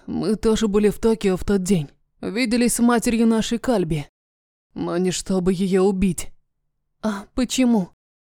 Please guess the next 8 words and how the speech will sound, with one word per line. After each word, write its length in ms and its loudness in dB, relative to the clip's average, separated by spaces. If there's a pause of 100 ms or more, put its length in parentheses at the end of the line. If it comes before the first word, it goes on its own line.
(560)
Али 280 0
расстегивает 680 0
верхнюю 400 0
пуговицу 500 -4
рубашки, 560 -4 (320)
достает 640 2
оттуда 400 0
оберег 600 0